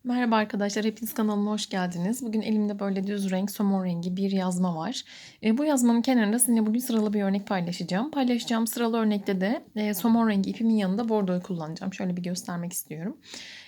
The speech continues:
E, somon renginin yanına, e, başka bir rengi uydurmak biraz zor oluyor. Renk çok açık bir renk olduğu için koyu renkler de fazla koyu, karanlık düşüyor.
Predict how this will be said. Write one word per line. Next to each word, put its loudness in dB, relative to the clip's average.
E, 2
somon 4
renginin 4
yanına, 2
e, 2
başka 2
bir 4
rengi 6
uydurmak 4
biraz 4
zor 2
oluyor. 4
Renk 4
çok -4
açık -4
bir 0
renk 2
olduğu 2
için 0
koyu 4
renkler 2
de 0
fazla 0
koyu, 0
karanlık 2
düşüyor. -4